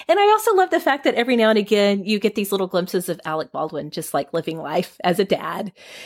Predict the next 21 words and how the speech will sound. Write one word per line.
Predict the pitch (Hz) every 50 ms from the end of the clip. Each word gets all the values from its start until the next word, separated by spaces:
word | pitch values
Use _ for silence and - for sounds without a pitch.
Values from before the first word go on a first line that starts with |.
| - -
You | 320 349 240
know, | 240 220 220 220 220
like, | 247 254 247 -
a | 311 269
recent | 233 240 247 262 - - 262 -
one, | 233 233 220 220 220 220
it's, | 208 185 190 - - 185 175 -
you | 214 196
know, | 175 165 160
they | 165 180
had | 175 170
a | 165
big | 170 165 -
snowstorm | - 240 220 214 - 233 208 208
in | 202 190
New | 180 196
York. | 240 277 277 277 -
And | 262 208
so | - - 185 175 175 165 165 175 147 -
it's, | - 208 196 - -
like, | 190 165 160 160 160 - - - -